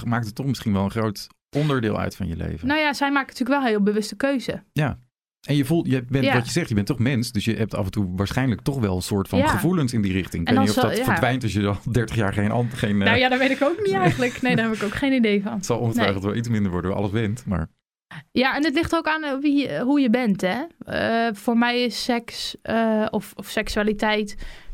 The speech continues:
Speaker 2: eh, ook soms best heel ingewikkeld. En ik kan daar heel goed zonder.
Speaker 1: Ja, precies.
Speaker 2: Ik vind dat ook, eh,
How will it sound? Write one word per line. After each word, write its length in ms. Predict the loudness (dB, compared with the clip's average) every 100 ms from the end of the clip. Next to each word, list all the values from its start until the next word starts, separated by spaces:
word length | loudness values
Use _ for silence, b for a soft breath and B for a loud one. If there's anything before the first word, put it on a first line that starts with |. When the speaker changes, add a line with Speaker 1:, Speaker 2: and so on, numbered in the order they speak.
| B B -14
Speaker 2:
eh, 220 | -6 -6 -2
ook 160 | -4 -2
soms 280 | 0 2
best 220 | 2 0 2
heel 140 | 0
ingewikkeld. 720 | 2 2 2 2 -2 -6 -14 -20 _ _
En 120 | -2
ik 100 | -2
kan 180 | 2 2
daar 80 | 4
heel 140 | 2
goed 220 | 0 -2 -2
zonder. 480 | 0 2 0 -8 -18 _ _ _ _ _ -10 -2
Speaker 1:
Ja, 240 | -2 -2 -10 -10
precies. 340 | -6 -6 -6
Speaker 2:
Ik 160 | -6 -2
vind 200 | -2 -2
dat 160 | -4
ook, 320 | -8 -10 -16 _ _ _ _ _ _
eh, 400 | -8 -6 -6 -8